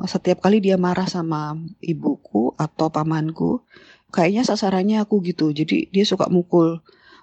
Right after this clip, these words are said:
mukul aku, tapi aku ditelanjangin dulu gitu, dipukul gitu sampai merah-merah badannya, terus nanti di-, ditaruh di teras gitu, dikunciin dari luar. Jadi kayak dipermalukan gitu, kayak gitu. Padahal aku udah gede waktu itu, udah umur sebelas tahun kan, udah tahu malu ya kalau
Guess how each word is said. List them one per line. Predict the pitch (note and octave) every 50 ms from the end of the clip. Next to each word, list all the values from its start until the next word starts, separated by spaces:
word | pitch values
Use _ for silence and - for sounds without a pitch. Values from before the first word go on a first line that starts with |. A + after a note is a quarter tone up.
| _
mukul | - - E3+ - F3+ - D#3+
aku, | - - G#3+
tapi | - G#3+ -
aku | A#3+ A#3+ B3
ditelanjangin | B3 A3+ A#3 A3 A3 G3+ G3+ F#3+ F#3 G3 G3
dulu | G3 F3 F3 F#3 G#3+
gitu, | F#3 F3+ D#3+ - D#3
dipukul | D3+ D3 - - E3+ D#3+ - - G#3 G#3+
gitu | F#3 F#3+ - A3+
sampai | G3+ F#3 - -
merah-merah | D3 E3+ E3+ F3 F#3 E3+ E3+ F3+ G3+ G#3 G3+ F#3
badannya, | - F3 E3 D#3 D#3 D3+ F#3 G#3+
terus | G#3+ G#3+ - - -
nanti | G3+ G#3 -
di-, | B3 G3+ F#3+ F#3 - - _ _ _ - - - - _ -
ditaruh | G3 G3 A3 G#3 G#3+ F3+
di | G#3 A3
teras | C4 C4+ C#4 C#4 C4+ A#3+
gitu, | A#3 A#3+ -
dikunciin | A#3+ A3 G#3+ G#3 G3 G#3 - F#3+ G3 F#3+
dari | F#3+ F#3 F#3
luar. | F#3 G3 G#3 G#3 G#3 G3+ G3
Jadi | - E3+ F3 G#3+ A3 - - -
kayak | - F3+ F3 E3+ E3+ -
dipermalukan | E3+ F3 E3+ - D#3 E3 F3 E3+ E3+ F3 - G3 F#3+ F#3+ F#3 F#3
gitu, | E3+ E3 D#3+ - -
kayak | - C3 C#3+
gitu. | - -
Padahal | F3+ F#3+ A#3+ B3+ A#3+
aku | A#3 - B3+
udah | A3 F#3+ E3+
gede | D#3 D#3 C#3+ D3 F#3 -
waktu | - F3 E3 - E3+ E3+ -
itu, | E3
udah | D#3 D#3 C#3+
umur | D3 D3+ D3 -
sebelas | - - - - - D#3
tahun | - C#3+ D3 C#3+ D3 D3+ D#3 E3
kan, | E3+ F#3 G#3 G#3+ - _ - - - _ -
udah | D#3+ D#3+ E3+
tahu | - E3 E3 E3 E3
malu | F3 E3 E3+ G3+ A3
ya | F#3+ G3 F#3+ G3 G3
kalau | F#3 F3+ E3+ D#3+ D3+ - -